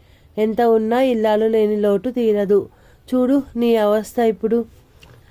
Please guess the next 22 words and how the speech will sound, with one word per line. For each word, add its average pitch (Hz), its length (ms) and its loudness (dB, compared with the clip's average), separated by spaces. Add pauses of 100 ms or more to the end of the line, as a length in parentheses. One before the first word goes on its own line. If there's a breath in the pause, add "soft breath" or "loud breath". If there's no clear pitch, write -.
(160 soft breath)
అయినా 220 360 0
అంత 240 340 0
ఆవేశం 220 580 0
తొందర 220 540 0
పనికిరాదు. 214 760 0
ఎంత 202 280 -4
బాధ 208 360 0
అయినా 220 380 0
సరే, 220 420 -4 (420 loud breath)
ఎంత 233 240 0
కని 233 320 0
వాళ్ళు 220 320 0
సహ-, 226 300 -4
మాత్రం 220 440 -2
సహిస్తారు?" 208 720 -2 (420 soft breath)
అన్నాడు 226 440 0
ఆయన. 208 420 0 (120)
శివరాంని 233 1000 -2 (480 soft breath)
అవమానం, 233 600 0
కోపం, 240 840 -2 (340 soft breath)
నిస్సహాయత 220 1000 0
ముంచెత్తాయి. 220 880 -4